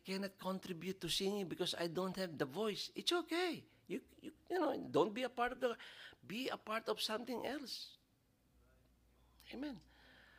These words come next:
Brother Glenn, I am silent. Tahimik lang ako eh. You know what?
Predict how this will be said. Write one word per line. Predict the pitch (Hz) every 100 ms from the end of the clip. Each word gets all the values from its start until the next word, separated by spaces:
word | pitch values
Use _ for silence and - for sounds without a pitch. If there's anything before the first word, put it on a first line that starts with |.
| - - - - - - _ _ _ _ _ _ -
Brother | 151 175
Glenn, | 156 196 196 160 143 - _ _ _ _ _ _ _ _ _ _ 143
I | 160
am | 160
silent. | - 151 156 175 170 - _ _ _ _ _ _ _ _ _ _ _ -
Tahimik | 151 165 - 156
lang | 156
ako | 170 190
eh. | 135 - _ _ _ - - - - -
You | -
know | 180 202
what? | 254